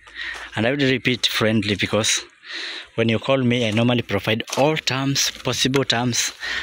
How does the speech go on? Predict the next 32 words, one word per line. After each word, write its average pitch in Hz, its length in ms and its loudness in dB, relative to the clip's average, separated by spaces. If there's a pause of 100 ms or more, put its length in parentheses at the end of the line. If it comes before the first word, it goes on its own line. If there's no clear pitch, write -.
(140)
and 131 120 0
I 175 60 2
also 208 240 2
do 175 140 2
not 175 280 2
leave 147 200 2
you 135 300 4 (220)
alone 113 320 2
on 98 100 2
the 95 120 0
road. 101 280 0 (960)
I 110 60 2
will 110 120 2
guide 123 280 2
you 113 100 4
all 113 80 4
the 104 100 0
way 104 140 2
home, 131 400 2 (840)
or 107 120 2
if 107 200 0
you 107 100 2
have 127 160 0
a 113 340 0
very 135 260 2
good 123 260 2
driver, 127 520 0 (760)
then 113 140 2
you 107 120 2
can 104 240 0
drive 107 240 -2
happy. - 260 -2